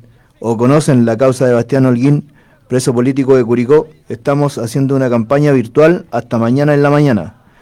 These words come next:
Es urgente porque el compa va a volver a la cárcel mañana y necesita aguante. Quienes desean, manden sus fotos de apoyo con frases como, 'Ni un día más de cárcel para Bastián'".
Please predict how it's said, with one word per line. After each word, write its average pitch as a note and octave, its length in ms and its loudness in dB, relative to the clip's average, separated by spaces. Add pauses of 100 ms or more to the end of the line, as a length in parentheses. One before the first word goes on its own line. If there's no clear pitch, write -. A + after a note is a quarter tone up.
(140)
Es A#2+ 160 -6
urgente E3+ 540 0
porque C#3+ 260 -2
el C3+ 100 -4
compa D#3 600 -2
va A#2+ 180 -4
a C#3 40 4
volver C3+ 280 2
a C#3+ 80 4
la C#3 140 2
cárcel A#2+ 340 -4
mañana G#2 520 -4 (680)
y G#2+ 80 -6
necesita C3 540 0
aguante. A2+ 580 -4 (160)
Quienes C3+ 320 -2
desean, E3 400 0
manden D3 320 0
sus A#2+ 160 -12
fotos F3 500 -2
de G#2+ 120 -6
apoyo D#3+ 340 2
con C3 160 0
frases C#3+ 320 -4
como, C#3 400 -4
'Ni C#3+ 180 -2
un D3 160 4
día D3 200 2
más D3 240 0
de B2+ 100 -2
cárcel C3+ 360 0
para B2+ 200 2
Bastián'". B2 400 -2